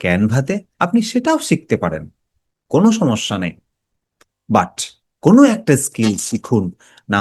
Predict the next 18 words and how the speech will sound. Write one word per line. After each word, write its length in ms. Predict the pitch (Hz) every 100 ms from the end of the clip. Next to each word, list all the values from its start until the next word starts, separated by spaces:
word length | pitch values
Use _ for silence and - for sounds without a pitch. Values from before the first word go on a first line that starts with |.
| 92
হলে 160 | 117 101
আপনি 180 | 95 104 95
কিন্তু 260 | 95 92 101 90
কারো 180 | 95 95 92
দ্বারা 180 | 90 87 98
রিপ্লেসড 520 | 90 113 110 107 -
হয়ে 180 | 95 87
যাবেন। 240 | 85 82 80 - - _ _ _ _ _ _ _ _ _ _ _ _ _ _ _ _ _ _ _ 113
যদি 160 | 110 110
আপনি 220 | - 110 95 - _ _ _ _ _ 131
আরো 120 | 151 143 _ 127 135
নতুন 240 | 143 202 202
কোনো 140 | 170 131 104
ধরনের 320 | 101 98 95 87
নলেজ 260 | 82 131 -
পেতে 180 | 139 151 143
চান, 140 | 151 175 175 _ _ _ _ _
তাহলে 220 | 107 98